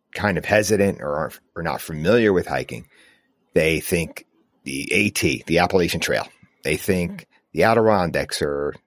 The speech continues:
the Rocky Mountains, the peaks in the Rocky Mountains. And you talk about something that's really interesting. It doesn't necessarily have to be that. There are some enjoyable hikes for all levels out there.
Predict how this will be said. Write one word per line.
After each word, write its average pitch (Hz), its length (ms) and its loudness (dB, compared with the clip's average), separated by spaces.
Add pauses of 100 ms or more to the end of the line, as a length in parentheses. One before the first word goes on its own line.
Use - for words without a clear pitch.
the 78 80 -4
Rocky 98 340 2
Mountains, 73 380 -2
the - 80 -12
peaks - 320 -6
in 82 60 -6
the 78 60 -4
Rocky 85 340 0
Mountains. 80 460 -4
And 71 180 -8 (380)
you 156 120 0
talk 123 220 2
about 107 180 2
something 98 340 0
that's - 300 -6 (100)
really 92 260 2
interesting. - 340 -8 (420)
It 98 240 -2
doesn't 113 340 2
necessarily 95 720 2
have 80 240 -4
to 113 80 -4
be 151 220 0
that. 65 260 -8 (640)
There 120 140 0
are 131 140 0
some 110 220 -4
enjoyable 117 520 0
hikes 117 280 0
for - 140 -2
all 120 220 2
levels 143 360 0
out 67 200 -6
there. 65 200 -10